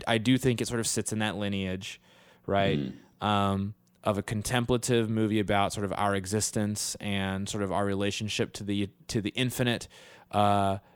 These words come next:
Speaker 1: through the prism of a guy just trying to sort of make sense of his totally broken relationship with his father. Really worked for me,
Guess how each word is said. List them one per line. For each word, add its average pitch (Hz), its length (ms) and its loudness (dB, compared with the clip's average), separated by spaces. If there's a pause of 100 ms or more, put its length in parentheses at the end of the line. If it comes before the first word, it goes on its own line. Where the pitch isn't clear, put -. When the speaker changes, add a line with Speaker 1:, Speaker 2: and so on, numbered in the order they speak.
(140)
Speaker 1:
through 127 220 4
the 120 100 6
prism 110 440 2
of 101 340 0
a 107 80 -2
guy 101 480 4
just 98 220 -6
trying 98 500 0
to 98 400 0
sort 98 160 -2
of 87 60 -4
make 98 240 -2
sense 101 380 0
of 95 120 -2
his 98 180 -2
totally 95 440 2
broken 90 360 0
relationship 85 640 -4
with 87 140 -4
his 90 120 -4
father. 87 480 -4 (280)
Really 127 200 10
worked 113 240 6
for 107 120 -2
me, 101 340 2